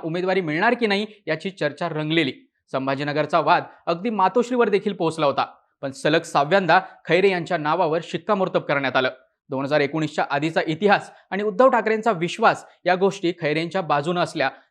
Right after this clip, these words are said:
तरी यावेळी खैरेंसाठी ही लढाई सोपी नाहीये आणि याचं कारण आहे त्यांच्या पुढं असलेली आव्हानं. खैरेंपुढचं सगळ्यात मुख्य आव्हान असेल अंबादास दानवेंची भूमिका.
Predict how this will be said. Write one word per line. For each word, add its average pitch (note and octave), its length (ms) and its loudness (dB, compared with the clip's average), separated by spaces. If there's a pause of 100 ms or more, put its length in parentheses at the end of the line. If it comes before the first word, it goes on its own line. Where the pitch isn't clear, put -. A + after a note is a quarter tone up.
तरी C3+ 180 -2
यावेळी F#3 380 4
खैरेंसाठी A#3 720 0
ही G#3 160 -2
लढाई F3 240 2
सोपी F3 400 -4
नाहीये C#3+ 360 0 (220)
आणि B2 140 -8
याचं B2+ 160 -8
कारण F3+ 360 2
आहे F3+ 100 2 (240)
त्यांच्या D3+ 280 -4
पुढं E3 280 0
असलेली D#3+ 500 -2
आव्हानं. C#3 360 2 (320)
खैरेंपुढचं A#3+ 600 4
सगळ्यात A3 400 0
मुख्य F3 300 -4
आव्हान F#3+ 260 2
असेल F3 240 -2
अंबादास D#3+ 460 0
दानवेंची D3+ 440 -4
भूमिका. D#3+ 420 -2